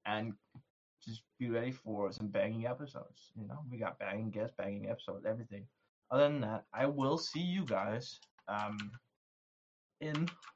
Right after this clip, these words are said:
the next episode with, with, as said, Aiden Riley. So that's gonna be an absolutely banging episode. Um, so goodbye.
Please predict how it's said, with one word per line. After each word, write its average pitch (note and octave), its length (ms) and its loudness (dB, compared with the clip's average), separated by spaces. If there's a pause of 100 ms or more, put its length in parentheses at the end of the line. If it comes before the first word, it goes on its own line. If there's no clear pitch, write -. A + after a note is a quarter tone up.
(560)
the B2+ 60 -2
next D3 320 6
episode F#2+ 480 2
with, G#2+ 260 -2
with, G#2+ 300 -4 (400)
as G2+ 200 0
said, G#2 320 2 (640)
Aiden B2 160 2
Riley. A2 380 0 (160)
So - 180 -8
that's G#2 180 -6
gonna G#2 160 -6
be G#2 100 -8
an - 160 -10
absolutely G2+ 340 -8
banging G2+ 280 -6
episode. G2+ 320 -8 (180)
Um, G2+ 340 -4 (760)
so G#2+ 320 -4 (540)
goodbye. A2+ 400 0